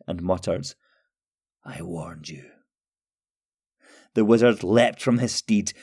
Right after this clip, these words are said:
and walked a few steps towards the tower before raising his staff high in the air. The staff glowed in a fiery red, and Talgo heard the screams.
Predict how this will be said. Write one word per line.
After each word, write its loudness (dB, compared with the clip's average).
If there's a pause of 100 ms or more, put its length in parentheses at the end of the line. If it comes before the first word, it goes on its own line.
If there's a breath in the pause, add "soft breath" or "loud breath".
(140 soft breath)
and 0
walked 2
a -4
few 4
steps 0
towards 2
the -6
tower 0 (260 soft breath)
before 4
raising 8
his 0
staff 0
high -2
in -2
the 0
air. -8 (720 soft breath)
The 2
staff 4 (120)
glowed 6
in 6
a 2
fiery 6
red, 4 (280 soft breath)
and 0
Talgo 4
heard 2
the -8
screams. -2